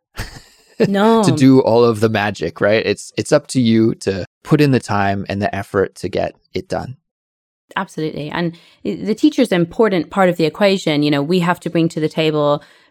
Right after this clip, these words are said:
Speaker 2: bringing you new things and helping you, guide you, telling you what your common mistakes are, how you can get better in certain areas. But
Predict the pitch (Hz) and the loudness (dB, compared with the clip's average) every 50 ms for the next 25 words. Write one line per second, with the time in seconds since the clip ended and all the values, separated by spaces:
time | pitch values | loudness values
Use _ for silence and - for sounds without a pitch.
0 | _ - 180 185 185 175 170 170 165 160 160 170 170 170 170 170 - 165 156 151 | _ -2 0 2 2 2 2 2 2 2 2 4 4 4 2 2 0 0 0 2
1 | 151 147 151 147 151 151 - 151 139 135 135 139 - - - 165 165 165 - 170 | 0 0 0 0 -2 -2 -2 -4 -4 -4 -4 -6 -8 -6 -2 -2 -2 -2 -2 -2
2 | 160 160 156 151 147 143 147 147 151 156 160 - - 156 151 147 147 147 143 - | 0 0 0 0 0 0 0 0 0 0 -2 -2 -2 -2 0 0 0 0 -2 -2
3 | 165 156 151 151 156 151 147 147 143 - - 143 139 - - 165 160 156 151 147 | -4 -2 0 0 0 0 -2 -2 -4 -4 -4 -8 -8 -8 -8 -6 -4 -2 -2 -4
4 | 139 - - - 147 151 143 - - - 143 143 139 139 147 143 143 - - 156 | -6 -6 -6 -4 -2 -2 -2 -4 -6 -4 -2 0 0 0 0 0 -2 -2 -2 -2
5 | 151 151 156 156 156 151 - - 147 139 143 143 - 147 - - _ - 147 151 | -2 0 -2 -4 -6 -6 -6 -6 -4 -4 -4 -2 -2 -2 -4 -4 _ -2 -2 0
6 | 151 147 139 135 139 - - 143 139 135 127 - - 170 196 196 151 131 127 135 | 0 0 -2 -2 -4 -4 -6 -6 -6 -6 -6 -6 -4 -2 -2 0 0 -2 -4 -6
7 | - - 139 139 - | -6 -4 -4 -4 -4